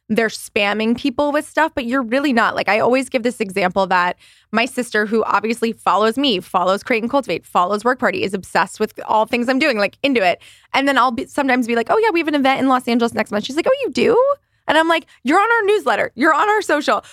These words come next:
But, like, they're, everyone's not seeing everything. You feel like you're, 'cause you're like, "Did that story go up? Does it look good?" You're overthinking it. But the reality is, is, like, it takes a while for people to start seeing things and associating them and all those good things. But I, I love that story so much. So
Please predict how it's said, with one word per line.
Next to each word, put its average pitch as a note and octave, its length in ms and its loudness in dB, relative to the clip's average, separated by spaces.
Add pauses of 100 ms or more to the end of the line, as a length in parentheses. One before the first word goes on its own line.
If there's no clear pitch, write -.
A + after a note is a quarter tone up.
But, D#4+ 120 0
like, C4+ 180 -2
they're, D4+ 160 0 (100)
everyone's G4 460 0
not D#4 240 0
seeing C4+ 240 0
everything. G#3+ 380 0
You C#4+ 320 2
feel F4+ 280 0
like C#4 240 2
you're, B3+ 200 0 (120)
'cause A#3 160 0
you're C4 140 2
like, G#3+ 260 -2
"Did A3+ 120 -4
that G#3 120 -2
story B3 220 0
go C4 80 -2
up? B3+ 140 -2
Does A#3 160 -2
it G3+ 100 -2
look D4+ 160 -2
good?" C4+ 260 2 (320)
You're D4 440 2
overthinking B3 520 0
it. G#3 100 0
But G#3+ 100 -6
the A3 60 -2
reality D4+ 360 2
is, A3 140 0
is, G#3 100 -6
like, G#3 240 -2
it A#3+ 160 -4
takes C#4 280 -8
a F#4 60 2
while C#4 440 0
for A#3+ 140 -6
people A3+ 240 -4
to G#3+ 80 -12
start - 260 -4
seeing D4 400 -2
things C4+ 460 0
and A3 100 -4
associating B3+ 640 0
them A3 280 2
and G#3 120 -2
all G#3 160 2
those G3+ 180 -4
good G3+ 160 -6
things. F#3+ 180 -6
But A3+ 120 2
I, A3 220 2
I - 20 2
love G#3 220 0
that G3+ 180 -2
story G3+ 180 -2
so G3+ 140 -2
much. - 320 -4
So B3+ 280 0